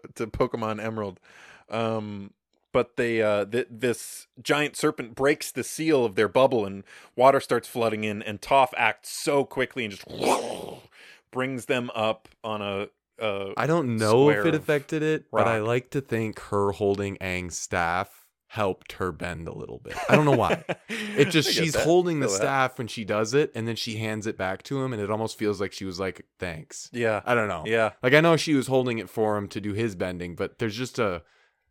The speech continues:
Speaker 2: I don't know.
Speaker 1: Yeah.
Speaker 2: Like, she focused, like a focus in D and D.
Speaker 1: Right. This is just another little detail that, uh, creates such a large world. Sokka says to Suki, "Can you make it stop?"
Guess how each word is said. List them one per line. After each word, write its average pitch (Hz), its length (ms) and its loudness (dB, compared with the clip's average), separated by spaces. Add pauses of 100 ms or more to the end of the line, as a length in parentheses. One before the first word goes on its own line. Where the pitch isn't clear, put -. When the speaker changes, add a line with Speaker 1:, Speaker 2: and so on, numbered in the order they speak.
(120)
Speaker 2:
I 92 80 -4
don't 85 120 -8
know. - 200 -8
Speaker 1:
Yeah. 113 200 -2
Speaker 2:
Like, 110 120 0
she 117 160 -6
focused, 135 640 2
like 113 160 0
a 107 160 2
focus 107 500 0
in 90 100 -10
D 95 140 -6
and 87 140 -6
D. 82 300 -10
Speaker 1:
Right. 110 340 0 (840)
This 175 200 -10
is 339 120 -10
just - 220 -6
another 143 420 0
little 135 300 -2
detail 110 800 -2
that, 110 380 0
uh, 107 300 4 (180)
creates 131 520 2
such - 240 -4
a 104 100 -2 (460)
large 151 520 6
world. 113 640 4 (300)
Sokka 185 380 4
says 180 380 0
to - 120 -4
Suki, 101 760 -4 (560)
"Can 165 200 4
you 196 120 4
make 196 220 6
it 190 120 2
stop?" 196 540 4